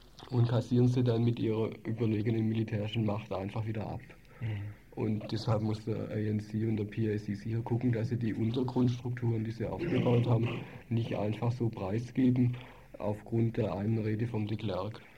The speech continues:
Speaker 2: Mhm. Also worauf ich jetzt hinaus wollte mit der Frage ist auch, es gibt ja ein etwas ungeklärtes Verhältnis vom A N C gegenüber dem Kapitalismus. Ob sie sich noch, nicht doch hin und wieder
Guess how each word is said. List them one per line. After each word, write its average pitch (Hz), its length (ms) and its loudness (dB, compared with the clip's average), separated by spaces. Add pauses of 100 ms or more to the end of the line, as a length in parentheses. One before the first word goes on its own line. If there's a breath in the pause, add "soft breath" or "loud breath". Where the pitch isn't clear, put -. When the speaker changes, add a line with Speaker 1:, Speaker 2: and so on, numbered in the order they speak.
Speaker 2:
Mhm. 107 360 -2 (320)
Also 101 180 -2
worauf 113 420 0
ich 120 140 -2
jetzt 120 180 0
hinaus 113 380 -2
wollte 131 200 -2
mit 131 120 0
der 123 100 2
Frage 117 380 -2
ist 123 140 -2
auch, 117 260 0
es 120 140 -8
gibt 120 200 -6
ja 113 120 0
ein 113 360 -2
etwas 120 360 -4
ungeklärtes 123 640 0
Verhältnis 120 440 0 (340)
vom 113 140 -2
A 117 60 -2
N 113 240 4
C 120 260 0
gegenüber 120 400 2
dem 120 140 -2
Kapitalismus. 120 920 -4 (720 loud breath)
Ob 120 140 -4
sie - 160 -6
sich 110 120 -4
noch, 117 300 2
nicht - 260 0
doch 131 240 0
hin 123 160 8
und 117 160 2
wieder 113 280 0